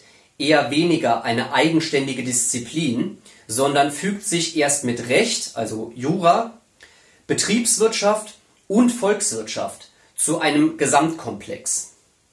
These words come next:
Ein bekannter Name aus dieser Zeit ist Gustav von Schmoller, der im Preußen Mitte des achtzehnten Jahrhunderts die Geschichte prägte. Auch Karl Marx beginnt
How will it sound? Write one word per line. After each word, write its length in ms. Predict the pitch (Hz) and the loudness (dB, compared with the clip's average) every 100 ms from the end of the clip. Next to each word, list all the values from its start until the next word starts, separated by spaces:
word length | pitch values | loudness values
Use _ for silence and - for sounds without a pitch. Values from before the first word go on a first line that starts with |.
| _ _ - - _ _ _ - | _ _ -20 -20 _ _ _ 0
Ein 320 | 139 151 151 | 2 2 0
bekannter 460 | 156 - 170 - 170 | -2 0 0 2 2
Name 480 | 131 135 185 185 156 | 2 2 2 0 -2
aus 140 | 147 | -4
dieser 320 | 165 160 160 | -2 0 0
Zeit 340 | - 135 151 156 | 2 2 2 -2
ist 160 | - | -4
Gustav 460 | 151 160 - 139 - | 0 2 2 -2 -2
von 160 | 135 | -4
Schmoller, 600 | 131 131 127 120 101 - _ _ _ _ | -2 -4 0 0 -2 -8 _ _ _ _
der 280 | 127 127 127 | -2 2 2
im 340 | 147 123 - - | 0 -2 -4 -8
Preußen 680 | - 131 156 165 160 160 - | 2 4 4 4 2 2 0
Mitte 300 | 139 175 156 | 0 0 0
des 200 | 147 - | -2 -2
achtzehnten 480 | 139 - 143 135 131 | -4 -2 -4 -4 -2
Jahrhunderts 640 | 120 151 156 127 - - - - | 0 0 0 -2 -4 -12 -16 -12
die 80 | 131 | -8
Geschichte 460 | 127 - 160 - - | -4 -2 -2 -2 -8
prägte. 520 | - 110 - - - - _ _ _ _ _ _ _ _ _ | -8 -8 -8 -18 -20 -20 _ _ _ _ _ _ _ _ _
Auch 380 | 131 151 160 - | 2 4 2 -4
Karl 240 | 151 151 | 2 4
Marx 560 | 151 139 101 - - - - | 6 4 2 0 -4 -6 -8
beginnt 460 | 123 143 135 - | -2 -2 -4 -8